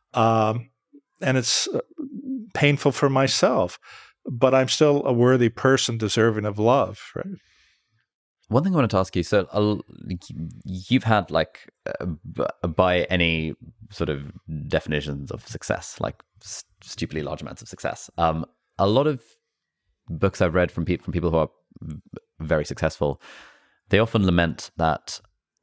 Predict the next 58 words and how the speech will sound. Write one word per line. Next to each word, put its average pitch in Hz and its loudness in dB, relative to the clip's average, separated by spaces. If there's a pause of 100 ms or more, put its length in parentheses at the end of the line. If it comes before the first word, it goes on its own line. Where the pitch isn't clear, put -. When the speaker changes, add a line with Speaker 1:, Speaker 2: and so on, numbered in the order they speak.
(120)
Speaker 2:
they 85 0
didn't 90 0
spend 85 0
enough 78 0
time 71 -2 (300)
f-, - -8
on 76 2
their 71 2
relationships - -4
when 71 -2
they 65 -2
were 85 -6 (520)
sort 78 2
of 69 -4
on 82 0
the 71 0
road 71 0
to - -12
that 57 -8
success. - -12 (480)
I 95 -2
wonder 156 2
if - -4
you 123 -2
can, 98 -2
can 90 -2
speak 92 0
to - -12
that 71 0
at - -4
all, 78 2
maybe 82 4
in 80 2
your 78 2
life, 78 0
or 73 2
if - -4
you 90 2
were 78 0
to, 85 -2
to - -8
give 85 0
advice 78 0
for - -4
other 80 -2
people 76 -4
who 78 -6
are 76 0
all 73 -2
sort - -6
of 67 -4
aiming 80 -4
for 82 -8
success, - -6
this, - -12
this - -6
balance 78 -2
between 76 -6